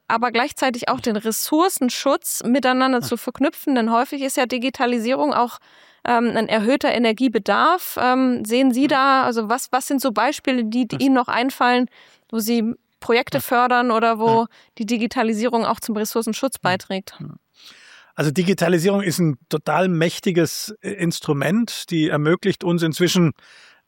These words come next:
Speaker 2: ähm, Effizienzgrade zu erreichen, wo wir vor kurzem noch nur von träumen konnten, gibt einem gerade, sagen wir mal, im ökologischen Bereich also wirklich total spannende Möglichkeiten an die Hand, aber ist natürlich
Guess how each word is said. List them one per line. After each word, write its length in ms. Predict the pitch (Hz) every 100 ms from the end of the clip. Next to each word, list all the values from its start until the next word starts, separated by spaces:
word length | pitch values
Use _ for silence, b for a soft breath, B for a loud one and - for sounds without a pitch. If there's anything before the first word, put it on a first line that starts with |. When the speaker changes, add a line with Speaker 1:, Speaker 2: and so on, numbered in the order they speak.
| -
Speaker 2:
ähm, 440 | 156 151 139 170
Effizienzgrade 1000 | - 156 147 - 170 220 - 160 170 185 170
zu 180 | -
erreichen, 720 | 196 160 156 175 175 185 165 147
wo 160 | 156
wir 240 | 156 156 135
vor 320 | - - 151
kurzem 420 | - 185 - 175
noch 280 | 165 151 - 262
nur 340 | 196 190 180
von 180 | - 160
träumen 460 | 139 131 175 220 214
konnten, 520 | - 196 208 190 180 B B B B -
gibt 240 | 180 -
einem 160 | 170 156
gerade, 300 | 147 160 185
sagen 120 | 170
wir 40 |
mal, 80 | 160
im 40 | 165
ökologischen 600 | - 160 196 214 - 175
Bereich 340 | 160 151 208
also 200 | 156 151
wirklich 260 | 175 180 - _ _
total 400 | 165 - 175 226
spannende 520 | - - 180 220 190
Möglichkeiten 640 | 185 190 202 - 175 170 175
an 140 | 156
die 140 | 151 127
Hand, 360 | 147 240 240 B B B B B B
aber 200 | - 180
ist 120 | 214
natürlich 460 | 214 180 196 190